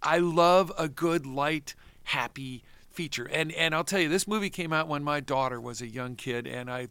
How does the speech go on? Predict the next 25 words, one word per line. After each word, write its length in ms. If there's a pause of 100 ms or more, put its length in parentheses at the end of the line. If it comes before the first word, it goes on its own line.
I 140
love 380
movies 380
that, 120 (460)
that 260
empower 640
girls. 640
And, 480
uh, 360 (200)
and 160
this 240
one 160
is 400 (100)
near 220
the 100
top 300
of 60
my 140
list, 300
if 140
not 220
at 180
the 160
very 300
top. 280